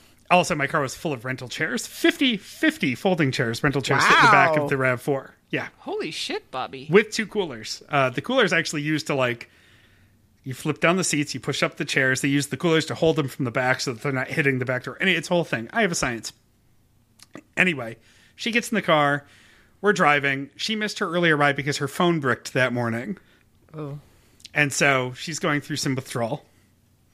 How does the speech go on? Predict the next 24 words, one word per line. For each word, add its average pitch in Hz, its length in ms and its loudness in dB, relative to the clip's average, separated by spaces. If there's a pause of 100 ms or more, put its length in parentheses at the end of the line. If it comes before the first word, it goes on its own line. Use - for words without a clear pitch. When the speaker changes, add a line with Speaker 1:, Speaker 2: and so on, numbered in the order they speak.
(260)
Speaker 1:
Understandable. 127 720 -2 (120)
I 135 80 -2
would 127 140 -4
be 120 120 -6
too. 135 320 -4 (800)
And 151 140 2
so - 100 0
we've 165 140 0
got 190 140 4
about 180 160 2
an 165 60 -4
hour 139 340 0
in 139 80 -2
the 123 80 -6
car 143 220 2
together, 127 360 0
and 143 220 0
I 143 120 4
say, 185 200 2
"Hey, 135 560 2 (1200)
here's 143 320 -6
my 208 140 4
phone. 180 460 0 (580)
Uh, 131 440 4